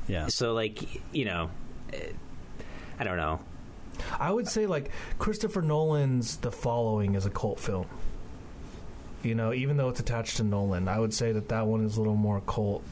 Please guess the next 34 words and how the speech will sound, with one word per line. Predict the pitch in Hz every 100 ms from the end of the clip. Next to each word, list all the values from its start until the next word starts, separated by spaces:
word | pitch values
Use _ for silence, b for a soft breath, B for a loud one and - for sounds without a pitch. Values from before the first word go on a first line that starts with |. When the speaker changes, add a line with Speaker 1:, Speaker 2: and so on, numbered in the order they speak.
| -
Speaker 3:
than, | 110 104 101 101 -
'cause, | 123 117
like, | 113
I | 123
think | 120 117
Memento | 113 117 113 113 113
is | 110
his | 107
first | - 113 110 107
mainstream | 104 101 - 104 101
hit, | 104 98 -
and | 101
then | 101 101
it | 101
goes | 104 98
from | 95 117
there, | 110 101
whereas | 98 104 104
people | - 120 113
don't | 220 208
even | 208
really | 104 101 101 -
think | 107 110
about | 110 110
the | 110
following | - 107 110 117 120 143 B B B B -
Speaker 2:
Right. | 101
Speaker 3:
at | 117
all. | 120 127
And | 123
I | 143
would | 143 139
say, | 147
like, | 131